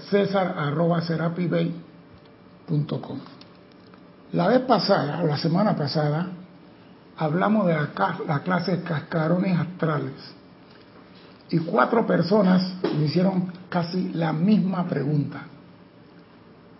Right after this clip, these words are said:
"¿Qué debo hacer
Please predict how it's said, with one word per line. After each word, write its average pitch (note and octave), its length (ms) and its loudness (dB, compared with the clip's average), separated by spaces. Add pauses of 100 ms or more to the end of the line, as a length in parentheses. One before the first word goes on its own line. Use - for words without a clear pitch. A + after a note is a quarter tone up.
(1400)
"¿Qué G3 180 4
debo G3 300 4
hacer G3 400 0